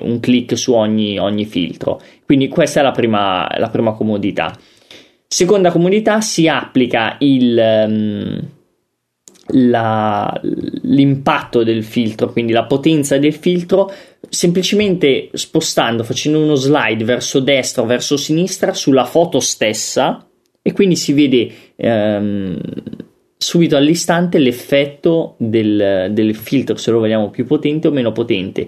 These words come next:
Stessa cosa per tutti i vari parametri successivi, che, eh, sono decisamente pochi rispetto a V S C O, infatti c'è la luminosità, lo sharpness, il colore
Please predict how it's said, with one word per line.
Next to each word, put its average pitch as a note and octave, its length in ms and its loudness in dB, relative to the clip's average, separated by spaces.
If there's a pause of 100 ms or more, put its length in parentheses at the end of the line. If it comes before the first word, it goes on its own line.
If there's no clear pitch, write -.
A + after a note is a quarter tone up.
(280)
Stessa F3 440 0
cosa D#3+ 380 2
per D#3 240 0
tutti D3+ 680 0 (100)
i B2 120 2
vari B2 260 0
parametri B2 580 0
successivi, A2+ 920 -4 (260)
che, D3+ 500 2
eh, G2 240 0
sono A2 320 -2
decisamente A2 680 -2
pochi G#2+ 400 0
rispetto G#2+ 480 -2
a - 20 0
V F#2 140 0
S - 240 -4
C - 160 -4
O, G2 60 0
infatti A2 280 -6
c'è - 160 -4
la G2+ 160 0
luminosità, A#2 680 -2
lo G#2+ 100 -2
sharpness, B2 640 -4
il A2 140 -2
colore A#2+ 520 2